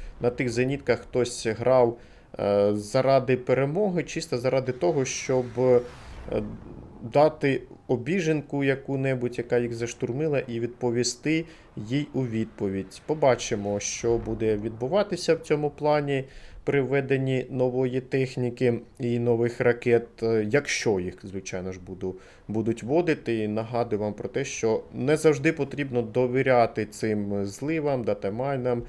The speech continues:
чуткам і тому подібним штукам, але просто для того, щоб приблизно розуміти в майбутньому, можливо, це не зараз будуть вводити, але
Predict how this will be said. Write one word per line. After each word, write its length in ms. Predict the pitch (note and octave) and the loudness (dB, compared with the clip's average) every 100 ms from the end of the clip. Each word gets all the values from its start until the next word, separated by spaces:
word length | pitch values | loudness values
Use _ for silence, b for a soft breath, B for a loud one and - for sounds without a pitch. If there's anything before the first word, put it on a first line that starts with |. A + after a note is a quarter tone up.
| B - | B -8
чуткам 520 | G#2+ - - B2+ A#2 | -8 -6 -2 0 0
і 20 | |
тому 260 | - F#2+ F#2+ | -6 -8 -6
подібним 640 | - G2 C3 C#3+ C3 A#2+ | -6 -6 -4 -4 -4 -4
штукам, 580 | - B2+ B2 B2 A2+ A2+ B B B | -6 -4 -4 -2 -2 -2 B B B
але 380 | D3 F#3+ G#3+ G#3 - - | 0 6 6 4 -4 -10
просто 540 | - D#3 - - A#2+ A2+ | -4 -4 -4 -2 0 2
для 140 | G#2 | -2
того, 320 | - C3 A#2+ | -4 -2 -2
щоб 200 | A2+ A2 | -4 -8
приблизно 760 | - C#3+ D3 B2+ C3 A#2 A2 G2 | -2 0 2 2 2 0 -2 -6
розуміти 720 | G#2 G#2 A2 A#2+ A#2+ G#2+ F#2+ B B B B | -6 -6 -4 -6 -6 -6 -6 B B B B
в 300 | - G2+ F#2+ | -6 -6 -4
майбутньому, 920 | A2 B2+ B2 B2+ D3 - G#2 F#2 F2+ D#2+ C#2+ F#2 | 2 2 4 0 -2 -2 -6 -4 -6 -8 -10 -10
можливо, 500 | G#2+ A#2 B2 C3+ A2+ | -4 -4 -2 0 0
це 260 | A2 - F#2 | -2 -6 -4
не 140 | G2 | -4
зараз 320 | F#2+ D3 C3 | 0 2 2
будуть 320 | - G2+ G#2+ G2+ | -4 -8 -8 -6
вводити, 400 | G#2 G2 - - | -6 -4 -8 -2
але 460 | G2+ A2 D#3 F3+ | 0 4 6 6